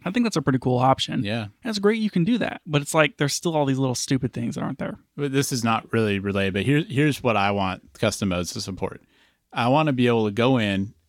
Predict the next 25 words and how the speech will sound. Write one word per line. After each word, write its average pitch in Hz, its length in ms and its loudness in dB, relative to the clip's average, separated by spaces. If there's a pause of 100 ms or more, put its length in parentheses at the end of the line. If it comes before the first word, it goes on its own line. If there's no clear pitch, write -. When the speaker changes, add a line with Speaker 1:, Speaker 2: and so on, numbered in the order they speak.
Speaker 2:
and 98 340 -2
for 113 140 -2
a 104 40 -2
custom 127 480 0
mode, 110 340 2
I 110 140 0
wanna 123 220 2
be 120 80 2
able 117 200 4
to 101 60 0
say 101 640 0
which, 123 540 -2
well, 123 180 4
I 127 100 6
guess 135 220 0
it'd 123 100 2
be, 123 140 0
this 127 160 -4
would 131 60 -8
be, 127 80 4
like, 95 260 -2
camera 104 360 0
wide. 82 460 -6
It's 87 100 -6
not 98 200 -4